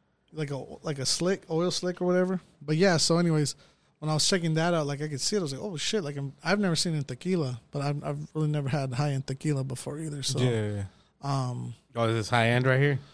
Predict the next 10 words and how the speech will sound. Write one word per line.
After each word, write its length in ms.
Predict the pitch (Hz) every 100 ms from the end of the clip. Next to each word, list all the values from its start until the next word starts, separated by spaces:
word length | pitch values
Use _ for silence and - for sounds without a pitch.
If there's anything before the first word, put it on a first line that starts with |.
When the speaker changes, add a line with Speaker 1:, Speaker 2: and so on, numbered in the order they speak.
| _ -
Speaker 1:
it's 100 | -
supposed 320 | 147 202 202
to 60 | 175
be, 80 | 151
uh, 280 | 156 139 -
like, 200 | 147 147
artisan 540 | - 170 175 - 185 175
tequila, 480 | 151 - 196 226 214 _ _ _ _ _
and 460 | 151 147 139 127 127 _ 170
yeah. 320 | 147 139 131